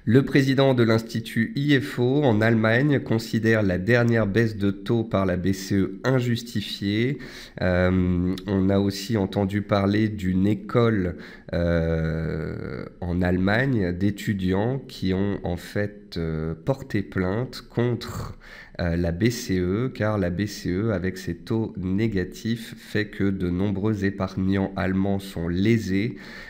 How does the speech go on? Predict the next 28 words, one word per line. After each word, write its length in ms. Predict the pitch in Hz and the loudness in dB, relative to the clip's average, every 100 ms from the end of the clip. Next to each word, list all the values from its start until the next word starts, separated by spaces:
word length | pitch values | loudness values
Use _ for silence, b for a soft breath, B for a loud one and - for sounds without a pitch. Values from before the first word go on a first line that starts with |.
| B | B
On 200 | 90 92 | -2 0
a 120 | 107 | 2
de 140 | 107 92 | 0 -2
plus 420 | - 127 127 113 | -4 -2 0 0
en 120 | 104 | -2
plus, 720 | - - 101 113 - - - | -2 -4 -4 -4 -6 -12 -6
euh, 220 | 90 87 | -4 -2
de, 500 | 85 82 85 85 82 82 | -4 -4 -4 -2 -2 -2
d'institutions, 1080 | 101 104 - 104 - 95 - - 101 110 | -4 -4 -8 -8 -6 -6 -6 -4 -2 0
de 120 | 113 117 | 0 -2
personnalités, 1300 | - 110 - 104 98 90 82 98 101 113 117 117 92 | -2 -4 -2 -2 0 -2 -4 -2 -2 0 -2 -2 -4
euh, 160 | 87 | -4
d'officiels 960 | 85 85 113 - 95 - - 90 101 107 - | -4 -2 -4 -2 -8 -6 -2 -2 0 -2 -2
en 180 | 98 | 0
Allemagne, 600 | 92 87 87 87 104 98 87 B B B B | 2 0 0 0 0 -2 -4 B B B B
euh, 300 | 87 82 82 | -2 0 -2
qui 200 | 80 104 | -4 -6
s'expriment 920 | 101 85 - - - 95 98 107 117 113 B B B - | -4 -6 -8 -12 -6 0 0 2 0 -4 B B B 0
au 120 | 117 | 0
sujet 500 | 117 107 92 101 113 | 0 -4 0 0 0
de 180 | 98 104 | -2 -4
cette 380 | - 95 - | -4 -8 -6
politique 680 | - 110 95 85 - 104 95 | -2 -2 -2 -6 -6 -6 -4
de 100 | 90 | -2
la 160 | 104 98 | 0 0
B 160 | 87 | 0
C 240 | 90 - 85 | -4 -4 -2
E, 260 | 87 104 | -2 -2